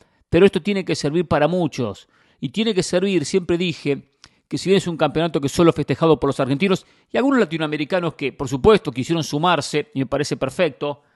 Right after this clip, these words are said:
tiene que servir para que crezcan selecciones sudamericanas, centroamericanas, norteamericanas,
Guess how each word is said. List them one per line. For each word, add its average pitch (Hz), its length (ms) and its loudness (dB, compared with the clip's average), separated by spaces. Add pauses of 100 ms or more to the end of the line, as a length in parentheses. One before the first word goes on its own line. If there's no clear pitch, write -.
(380)
tiene 233 200 -4
que 202 60 0
servir 190 260 -2
para 165 180 0
que 143 180 -6
crezcan 208 420 0
selecciones 139 480 -2
sudamericanas, 147 720 0
centroamericanas, 139 1000 -4 (140)
norteamericanas, 151 1160 0